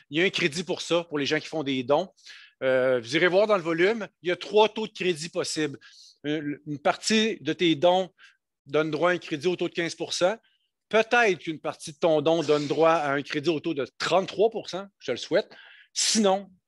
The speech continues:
c'est vingt-neuf pour cent le, les crédits pour don, si ce n'est pas trente-trois. Euh, revenu dividende, on va en parler aussi aujourd'hui. Donc, euh, rappelez-vous que le revenu dividende, c'est la source de revenus la plus bizarre. C'est la seule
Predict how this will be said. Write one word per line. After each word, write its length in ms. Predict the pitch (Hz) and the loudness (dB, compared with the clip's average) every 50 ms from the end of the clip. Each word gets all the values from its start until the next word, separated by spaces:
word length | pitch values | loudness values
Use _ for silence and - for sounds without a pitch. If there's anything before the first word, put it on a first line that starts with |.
| _ - _ _ | _ -20 _ _
c'est 400 | - - - - - 165 160 165 | -12 -8 -6 0 2 2 2 2
vingt-neuf 460 | 135 127 151 151 143 - 151 139 - | 2 0 -2 -2 -2 -2 -6 -6 -4
pour 180 | - 147 - - | -8 -10 -10 -2
cent 220 | - 151 151 156 | 0 2 2 2
le, 360 | 147 143 131 117 113 113 113 _ _ _ - - - | 2 2 0 0 -2 -4 -6 _ _ _ -16 -12 -12
les 100 | 135 123 | -10 -8
crédits 260 | - 139 120 113 - | -8 -8 -8 -8 -8
pour 160 | - 120 113 | -6 -6 0
don, 240 | 117 135 135 139 143 _ _ _ _ _ _ _ _ _ _ _ _ _ _ - _ | 0 0 0 0 -6 _ _ _ _ _ _ _ _ _ _ _ _ _ _ -14 _
si 160 | - - - | -6 -4 -4
ce 80 | - 156 | -4 -4
n'est 60 | - | -4
pas 100 | 139 131 | -6 -6
trente-trois. 540 | - 131 120 113 107 - - 120 - - _ _ _ _ - - - - - - - - - _ _ _ _ _ _ _ _ _ _ _ _ _ _ 135 | -4 -6 -6 -8 -8 -12 -12 -12 -12 -14 _ _ _ _ -20 -20 -20 -20 -20 -20 -20 -20 -20 _ _ _ _ _ _ _ _ _ _ _ _ _ _ -2
Euh, 300 | 139 143 143 147 151 151 | 0 2 4 4 4 4
revenu 260 | 135 190 185 208 226 | 4 2 2 2 -2
dividende, 640 | 202 196 175 175 170 202 208 214 208 190 156 135 120 131 | -4 -4 -6 0 0 2 2 2 0 -2 -6 -8 -10 -8
on 80 | 123 | -8
va 120 | 131 151 151 | -4 -4 -2
en 60 | 147 | 2
parler 180 | 165 160 165 | 2 2 4
aussi 220 | 180 175 - - 196 | 2 0 -2 -2 -2
aujourd'hui. 540 | 180 165 175 160 143 135 156 180 208 226 196 | -2 -2 -2 -2 -2 -6 -4 -2 -2 -2 0
Donc, 380 | 180 180 175 180 175 - - | 0 0 0 0 -4 -4 -2
euh, 100 | 170 165 | 0 0
rappelez-vous 400 | 156 180 180 - 220 214 226 294 | 0 0 -2 -2 -4 -4 -4 -4
que 100 | - 254 | 0 0
le 140 | 214 196 185 | 2 2 2
revenu 240 | 170 180 175 202 196 | 0 0 -4 -6 -10
dividende, 560 | 160 160 151 156 147 185 190 208 240 240 220 | -12 -14 -16 -4 0 0 0 0 0 -4 -6
c'est 280 | - - - 196 208 202 | -8 -4 -2 -2 0 2
la 200 | 190 185 170 - | 2 2 0 0
source 260 | - - 226 220 185 | -4 -6 -6 -4 -2
de 60 | 190 | -2
revenus 260 | 175 170 160 190 233 | -2 -2 -2 0 -2
la 80 | 220 165 | -2 -2
plus 180 | - - 190 | -2 -6 -12
bizarre. 540 | 160 139 143 131 180 175 185 185 135 113 104 - _ _ _ _ | -10 -8 -4 -2 -2 -2 -2 -4 -6 -8 -10 -14 _ _ _ _
C'est 180 | - - 185 | -4 -2 0
la 180 | 180 180 180 160 | 2 2 2 2
seule 600 | - - - - 240 247 262 254 226 175 135 | 0 -4 -4 -2 0 0 0 0 -2 -4 -6